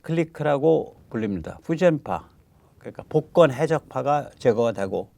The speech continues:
어, 샨시갱단, 샨시갱이라고 부릅니다. 영어로 실제로 그렇게 부릅니다. 그러니까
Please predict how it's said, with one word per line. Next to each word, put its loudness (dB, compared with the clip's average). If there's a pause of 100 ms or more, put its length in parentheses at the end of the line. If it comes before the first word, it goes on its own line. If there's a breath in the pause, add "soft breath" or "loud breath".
(120)
어, -14
샨시갱단, 2
샨시갱이라고 0
부릅니다. -12 (560)
영어로 -4
실제로 -2
그렇게 -10
부릅니다. -20 (220)
그러니까 0